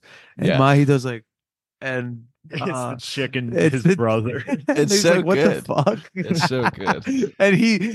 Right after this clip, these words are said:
Speaker 1: it's like, in the, in the top left, Toto's imagination, and he's
Speaker 3: Yeah.
Speaker 1: like,
Speaker 2: <laughs>
Speaker 1: he's, like, laying shit out with the girl behind him, like,
Speaker 2: <laughs>
Speaker 1: that's funny.
Speaker 3: Great memes
Speaker 2: Dude, the
Speaker 3: of just, like, the,
Speaker 2: Yeah.
Speaker 3: the Toto entrance of him just, like, gliding in space. It's just so funny.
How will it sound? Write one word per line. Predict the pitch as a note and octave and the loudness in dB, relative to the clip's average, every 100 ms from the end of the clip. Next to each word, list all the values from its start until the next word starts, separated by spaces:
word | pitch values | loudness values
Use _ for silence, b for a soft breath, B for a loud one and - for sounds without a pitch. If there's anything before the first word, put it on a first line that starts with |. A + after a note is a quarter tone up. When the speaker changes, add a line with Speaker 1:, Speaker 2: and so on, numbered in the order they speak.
| - | 2
Speaker 1:
it's | F3 E3+ | 2 4
like, | F#3 C3 | 0 2
in | E3+ | 0
the, | E3+ E3 | 2 0
in | D#3 | 0
the | D#3 | -2
top | G3+ E3 D3+ | -2 -2 0
left, | C3+ _ | -4 _
Toto's | - D#3+ D3+ D#3 C#3 | -4 0 2 2 0
imagination, | C#3 C3+ B2+ C3 B2+ B2+ - G#2 | -6 -6 -8 -8 -6 -6 -6 -10
and | - C#3 | -10 -6
he's | F3 | 0
Speaker 3:
Yeah. | G3+ F#3+ D#3+ | 2 2 2
Speaker 1:
like, | F3 - F#3 | 0 2 0
Speaker 2:
<laughs> | - E3 | 2 -2
Speaker 1:
he's, | C#3+ - | 0 2
like, | F#3+ | 4
laying | F3+ F3 F3+ F#3+ G3 | 4 4 4 4 2
shit | E3 F#3+ E3+ | 0 0 0
out | D#3 D3 D3 | 0 0 0
with | D3+ | 0
the | D3+ | -2
girl | C3 D3 C#3 | 0 2 2
behind | C3+ C#3+ C#3 C#3 C3+ | 2 0 0 0 0
him, | C3+ C3+ | 0 0
like, | C3 B2+ - | 0 0 2
Speaker 2:
<laughs> | D3+ - | 2 2
Speaker 1:
that's | D#3+ - D#3+ E3+ C#3+ | 0 2 -2 -2 -4
funny. | C#3 | -2
Speaker 3:
Great | A2+ A2+ A2+ | 0 0 0
memes | G2+ G#2 G#2 | -2 0 2
Speaker 2:
Dude, | A#2+ | 2
the | G#2 | 2
Speaker 3:
of | E2+ | 0
just, | G#2 G#2+ | -2 2
like, | G2+ F2 | 0 0
the, | G2+ | -4
Speaker 2:
Yeah. | F2+ G2+ | -2 -4
Speaker 3:
the | - | 0
Toto | A#2+ A2 G#2 | 2 4 4
entrance | G2 G2+ - G2 | 2 -4 -6 -10
of | F#2 | -6
him | G#2 G2 | -4 -4
just, | G#2 | -2
like, | G#2+ E2 | -2 -4
gliding | F#2+ G2 F#2 F#2 G2 G2 | -4 0 2 2 2 0
in | F#2+ F2+ | -2 -6
space. | - F2+ F#2 F#2+ | -2 0 0 -2
It's | E2+ - | -6 -10
just | G2 - | -8 -2
so | A#2 F2 | 0 2
funny. | - F2+ D#3+ D#3 E3 | 0 2 0 0 -2